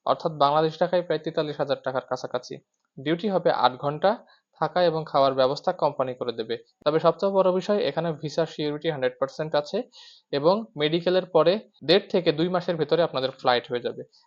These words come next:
আর আশা করা যাচ্ছে যারা এই মাসের ভেতরেই, অর্থাৎ এই বিশ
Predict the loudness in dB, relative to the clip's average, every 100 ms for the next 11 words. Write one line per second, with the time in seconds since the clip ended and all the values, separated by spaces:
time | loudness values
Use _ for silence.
0 | -2 0 2 2 2 2 2 0 -4 -4
1 | 0 4 2 0 -18 _ -2 0 -2 -2
2 | 0 2 2 0 -4 _ _ -6 -2 0
3 | 0 0 _ _ _ -2 -2 0 -2